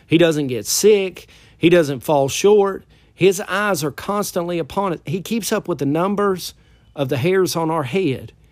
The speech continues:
He keeps up with the numbers of the stars, and he is constantly sitting in heaven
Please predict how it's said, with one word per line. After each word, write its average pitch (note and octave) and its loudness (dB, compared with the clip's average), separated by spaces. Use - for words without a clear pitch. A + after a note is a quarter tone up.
He E3 -2
keeps F#3 -2
up G#3+ 0
with F#3 -2
the D3+ -2
numbers D#3 0
of D3 -4
the B2 -4
stars, C3+ -2
and B2 -2
he F#3+ 4
is E3 0
constantly F#3 -2
sitting D3+ -2
in C#3 -2
heaven B2+ -4